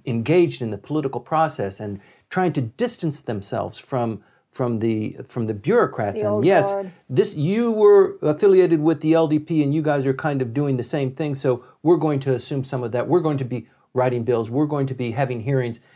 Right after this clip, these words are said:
Speaker 1: and everybody's going to be sitting around a, a, you remember this, this,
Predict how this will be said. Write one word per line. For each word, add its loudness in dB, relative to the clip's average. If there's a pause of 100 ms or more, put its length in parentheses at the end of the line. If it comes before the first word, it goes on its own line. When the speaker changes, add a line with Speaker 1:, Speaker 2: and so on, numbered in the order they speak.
(140)
Speaker 1:
and 0
everybody's 2
going -4
to -6
be -4 (160)
sitting 0
around -2
a, -6 (260)
a, -16 (180)
you -4
remember -2
this, -4
this, -8